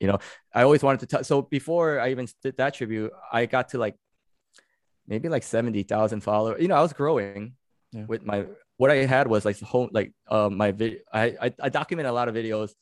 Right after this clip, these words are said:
Speaker 1: I vlogged
Speaker 2: Yeah.
Speaker 1: before vlogging was a thing.
Speaker 2: Right.
Speaker 1: You know, uh, when I was in Iraq, so I had a lot of footage, a lot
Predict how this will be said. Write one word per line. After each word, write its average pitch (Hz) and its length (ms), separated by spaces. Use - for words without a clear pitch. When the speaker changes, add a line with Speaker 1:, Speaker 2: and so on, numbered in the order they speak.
Speaker 1:
I 131 60
vlogged 113 540
Speaker 2:
Yeah. 113 200
Speaker 1:
before 113 240
vlogging 110 340
was 101 120
a 95 60
thing. 98 300
Speaker 2:
Right. 113 260
Speaker 1:
You 104 80
know, 104 260
uh, 101 460
when 110 160
I 104 60
was 104 100
in 98 80
Iraq, 113 440
so 107 100
I 107 60
had 175 100
a 160 40
lot 135 140
of 110 100
footage, 117 500
a 101 40
lot 120 100